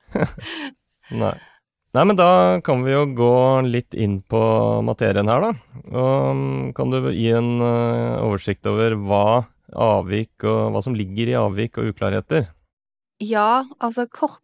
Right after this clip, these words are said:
Speaker 2: beskrevet så vil jo avvik være de tilfellene der, eh, et tilbud ikke helt samsvarer med det oppdragsgiver, eh, har bedt om i konkurransedokumentene. For typisk,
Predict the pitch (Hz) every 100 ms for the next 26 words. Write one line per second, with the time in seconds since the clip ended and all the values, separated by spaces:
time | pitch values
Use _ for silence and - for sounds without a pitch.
0 | - 208 - 233 220 180 190 240 262 262
1 | 233 208 190 190 208 220 208 226 185 180
2 | 196 185 196 185 175 - - 170 180 -
3 | 185 170 165 170 175 170 - _ - -
4 | - _ _ 185 175 170 180 - - 175
5 | 170 180 190 175 160 165 _ _ _ _
6 | - 185 - 196 208 185 185 - 165 170
7 | - 196 180 156 165 175 180 165 165 -
8 | 185 185 - 170 160 165 165 175 - _
9 | _ _ _ _ 185 180 175 180 190 170
10 | 180 - _ 170 160 165 - 170 - 170
11 | 170 185 175 175 - 170 165 165 165 151
12 | 175 180 - 175 170 170 - 202 247 -
13 | 233 - _ - 226 208 - 208 262 -